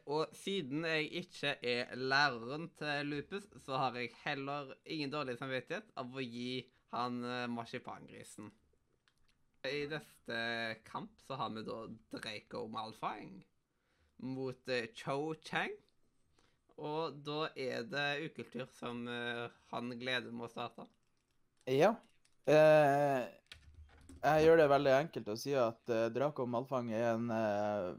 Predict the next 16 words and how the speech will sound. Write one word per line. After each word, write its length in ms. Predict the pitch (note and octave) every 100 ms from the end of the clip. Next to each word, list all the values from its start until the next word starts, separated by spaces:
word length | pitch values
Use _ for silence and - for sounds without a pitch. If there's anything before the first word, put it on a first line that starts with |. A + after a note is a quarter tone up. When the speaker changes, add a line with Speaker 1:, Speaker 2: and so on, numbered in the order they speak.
| -
Speaker 2:
fantastisk, 1200 | B2+ A#2+ - - C#3 - - A#2+ A#2 - - -
eh, 880 | G#2 G#2 A#2 B2 A2 G#2 G#2 G#2+ - _ _ _ _ _ _ - _ _ -
eh, 440 | A#2+ A2+ A2+ A2
motsetning 520 | C#3+ C#3+ D3+ C3 B2+ B2+
til 80 |
Harry 160 | A#2+ A#2+
Potter, 400 | D3 F3 C3+ B2
og 100 | C3
jeg 440 | D3 D3+ D3+ D3+
vil 200 | D#3 D#3+
gi 240 | D3 C#3+ C#3
Draco 300 | B2 C#3+ C3
Malfoy 360 | A#2 G#2+ A#2 A2+
min 300 | A2+ F#2+ A2
stemme, 360 | - F2+
da. 80 | F2+